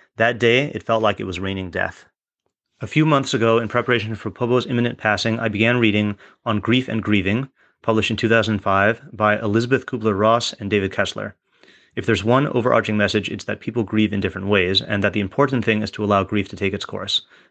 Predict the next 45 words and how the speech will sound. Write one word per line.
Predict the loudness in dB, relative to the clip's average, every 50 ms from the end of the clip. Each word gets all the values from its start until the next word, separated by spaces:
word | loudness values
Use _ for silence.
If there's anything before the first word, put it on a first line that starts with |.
| _ -2
They | 0 2
write, | 4 4 4 2 2 0 -4
quote, | -6 -4 -2 -2 -2 -4 -8 -14 _ -20 -20 -20 -20 -20 -20 _ _ _ _ 0
"Be | 2 4
aware | 4 4 4 4 4 4
that | 2 0 -2
when | -2 -4
grief | -2 -2 -2 -2 -2 -4
hits | -4 -4 -4 -4 -8
in | -10 -12 -6
all | -2 0 0 0
of | 0 0
its | -2 -6
power, | -6 -4 -2 0 2 2 2 0 0
we | 0 -2 -4
instinctually | -4 -6 -6 -4 -4 -4 -2 0 0 0 0 0
try | 0 0 2 2 2
to | 0 -2 -2
resist | -2 0 0 0 -2 -2 -4 -6
the | -6 -6
sense | -4 -2 -2 -2 -2 -2
of | -4 -4
overwhelm. | -2 -2 -2 -2 -2 -4 -4 -6 -6 -8 -10 -12 -14 _ -20 -20 -20 -20 -20 -18 _ -4
But | 0 2
resistance | 2 4 4 2 2 2 0 -2 -2 -2
to | -4 -6
pain | -4 0 2 2 2 2
only | 0 0 0 2 2
serves | 2 2 2 0 0 -4
to | -4 -4
amplify | -4 -4 -4 -6 -6 -4 -4
it. | -4 -6 -8 -12 -18 _ _ _ _ _ _ _
Try | -4 -2 0 0 0 -2
sinking | -2 -2 -2 -2 0 0 -2 -2
into | -2 -4 -4 -4 -4
it | -4 -6
and | -8 -10 -10
to | -10 -12
feel, | -6 -2 -2 0 0
and | -2 -4 -4
feel | 0 0 2 2
it | 2 0 -2
become | -6 -6 -4 -2 -2
more | 0 0 -2 -4
spacious. | -4 -4 -4 -4 -4 -4 -6 -6 -6 -6